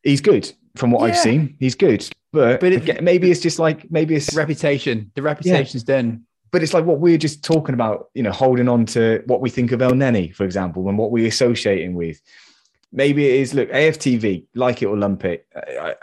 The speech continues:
Speaker 1: you know, it's not for me. It might be for you. It might be for some of the guys in the U S. It's another way for them to connect with the club or whatever it is. What, you know,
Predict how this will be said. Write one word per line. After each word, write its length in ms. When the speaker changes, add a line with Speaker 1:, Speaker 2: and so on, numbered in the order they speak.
Speaker 1:
you 80
know, 120
it's 120
not 160
for 100
me. 400
It 140
might 200
be 100
for 140
you. 260
It 80
might 180
be 120
for 320
some 160
of 60
the 60
guys 260
in 100
the 80
U 180
S. 160
It's 120
another 240
way 160
for 120
them 140
to 100
connect 240
with 100
the 60
club 180
or 60
whatever 420
it 80
is. 160
What, 200
you 120
know, 200